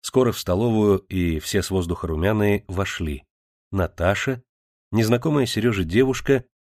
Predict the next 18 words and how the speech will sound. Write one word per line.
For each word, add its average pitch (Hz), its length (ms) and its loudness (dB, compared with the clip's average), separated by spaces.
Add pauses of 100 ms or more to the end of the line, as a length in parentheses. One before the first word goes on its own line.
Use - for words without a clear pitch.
(160)
и 127 80 0
сухой, 135 640 -2
определенный 135 680 0
и - 320 -4
очень 151 400 -2
быстрый 135 360 -2
человек, 131 640 0 (480)
к - 20 -14
которому 117 380 0
Сережа 123 380 0
и 123 180 -4
бросился 110 520 0
вперед 98 300 -2
Колязина 120 560 0 (380)
и 135 100 0
поздоровался 113 800 0
крупно, 113 540 -4
радостно 117 640 0